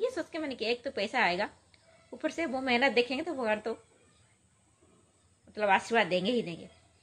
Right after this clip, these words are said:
ये सोच के मैंने start की। सब कुछ खुद ही कर रही थी। मेरा बच्चा तो, मतलब, वो छोटा-छोटा chicks को देखे बहुत खुश हो जाता था। वो जब injection देती थी मैं, वो पकड़ के लाके मुझे देता था, "मम्मी लो,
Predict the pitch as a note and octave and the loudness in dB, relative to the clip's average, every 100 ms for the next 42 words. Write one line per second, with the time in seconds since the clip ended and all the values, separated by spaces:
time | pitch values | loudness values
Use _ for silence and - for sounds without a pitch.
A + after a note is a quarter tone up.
0 | _ - - C4 A#3+ G#3+ A3+ F#3 F#3+ - | _ -8 -6 -6 -6 -4 -4 -2 -2 -4
1 | A3+ - _ - - - - _ _ _ | -18 -20 _ -12 -10 -10 -14 _ _ _
2 | _ _ _ _ _ _ _ _ _ _ | _ _ _ _ _ _ _ _ _ _
3 | _ _ _ _ _ _ _ - - - | _ _ _ _ _ _ _ -20 -16 -8
4 | C4+ E4 - C#4 B3 - G#3 G#3 D#4 F#4 | -4 -4 -2 -2 0 2 0 0 -4 -8
5 | - - - B3 A#3+ A#3+ A#3+ A#3+ A3+ A3 | -14 -20 -8 -4 0 2 2 0 -2 -4
6 | G#3 G#3+ G#3+ G#3+ F#3+ B3+ - B3 G#3+ A3 | -4 0 -2 -2 -6 -4 -4 -4 -2 2
7 | G3+ G3+ - A3+ - A#3 G#3 B3 G3+ G#3+ | 2 2 -2 -6 -2 -2 0 -2 -4 -4
8 | C4+ B3 A3 F#3 F#3 F3 G#3 - _ _ | -4 0 0 2 2 0 -4 -16 _ _
9 | _ _ _ _ G3 G3+ G3+ G3 G3+ G#3 | _ _ _ _ -8 -4 -2 -2 -2 2
10 | A#3+ C4+ A3 A3 A3 A#3 G#3 D#4 _ G3 | 2 2 -2 -2 -4 -4 -6 -8 _ -14
11 | F#3 A3 A#3 B3+ G3 C4 B3 G3 F#3 A#3 | -6 -2 0 2 0 0 -6 -6 -6 -6
12 | F#3+ B3 A#3+ G3 | -6 -4 -2 -2